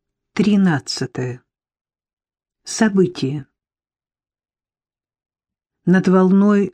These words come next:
ручья ловит, ловит стрекоза собственную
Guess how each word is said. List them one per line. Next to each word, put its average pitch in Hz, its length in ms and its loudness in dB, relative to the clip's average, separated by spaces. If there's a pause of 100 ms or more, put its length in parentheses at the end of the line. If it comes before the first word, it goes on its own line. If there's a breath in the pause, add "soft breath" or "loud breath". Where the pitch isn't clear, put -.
ручья 175 840 0 (800)
ловит, 165 760 0 (480)
ловит 233 580 0
стрекоза 185 800 0 (680)
собственную 165 1200 -2